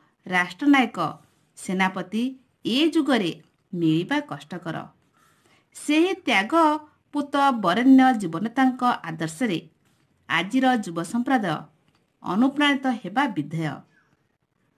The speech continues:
ଓଡ଼ିଶା ମାଟିର ଏହି ସୁଯୋଗ୍ୟ ସନ୍ତାନ ସର୍ବଦା ଆମ୍ଭମାନଙ୍କ ପାଖରେ ଚିରସ୍ମରଣୀୟ ହୋଇ ରହିଥିବେ।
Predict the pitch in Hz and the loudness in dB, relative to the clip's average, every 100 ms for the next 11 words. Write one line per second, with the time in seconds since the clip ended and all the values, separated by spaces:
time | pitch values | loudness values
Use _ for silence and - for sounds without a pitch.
0 | _ _ _ _ - 185 190 202 180 160 | _ _ _ _ -6 -4 -4 -4 -4 -4
1 | 160 254 269 175 - _ _ _ _ 254 | -2 0 2 0 -4 _ _ _ _ 0
2 | 294 339 330 247 269 302 320 311 302 294 | 4 4 4 0 0 0 2 4 4 2
3 | 196 285 196 180 233 220 175 - _ _ | 2 0 -6 -4 -4 -2 -4 -6 _ _
4 | _ _ - 180 247 269 269 269 262 185 | _ _ -6 2 6 8 6 4 0 0
5 | - 180 196 277 294 _ _ _ _ - | -4 -4 -2 -2 -6 _ _ _ _ 0
6 | 208 208 - 214 220 269 294 277 277 208 | 2 0 -2 -2 2 2 2 -2 -6 -6
7 | 165 156 - | -8 -10 -12